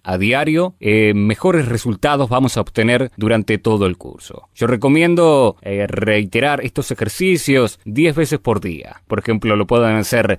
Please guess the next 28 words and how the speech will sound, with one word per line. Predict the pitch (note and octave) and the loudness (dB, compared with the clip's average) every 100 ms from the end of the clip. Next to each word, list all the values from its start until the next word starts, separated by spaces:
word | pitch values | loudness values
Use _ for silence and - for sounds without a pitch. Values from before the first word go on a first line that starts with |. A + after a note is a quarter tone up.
| - _ | -6 _
cinco | - C3+ C#3+ C3+ A#2+ | -4 0 2 2 2
veces | B2 A#2 G2 | 2 -2 -2
al | |
levantarse | F#2 F#2+ G2+ G#3 F#3 - E3+ - | -2 -2 0 -2 0 -2 -6 -4
y | C3 | -6
cinco | - F3 D3+ C#3+ | -4 -4 2 2
veces | C#3+ D3+ C3+ - | 2 0 -6 -8
al | - G#2 | -4 -2
acostarse. | G#2 - G2 - - - - | -2 -6 -8 -10 -18 -16 -4
La | G2 | -2
idea | A#2+ D3+ | 2 0
es | C3 | 0
tener | A#2 A2+ G2+ - | 0 0 0 -4
la | G2 - - | -6 -6 -2
práctica | C#3+ - A2 A#2+ | -4 -4 -6 -6
siempre | - D#3+ D3+ C3 | -2 -2 0 -2
constante | - G2+ F#2 - E3+ E3+ - | 0 -2 -2 -2 -2 0 0
de | G#2 | 0
estos | F#2+ G2+ G2 | -2 -6 -8
ejercicios, | - - D#3+ - E3 D#3 _ | -10 -4 -4 0 -2 -2 _
que | C3+ | 0
realmente | E3+ F3 E3+ - E3 | 2 4 2 0 -2
son | D3+ C#3 | 0 0
los | - | 0
que | A#2 | 0
hacen | A#2+ C3 A2 - | 0 0 -4 -4
al | F#2+ | -2
locutor. | F#2+ - F2+ - - - | -2 -4 -12 -14 -20 -20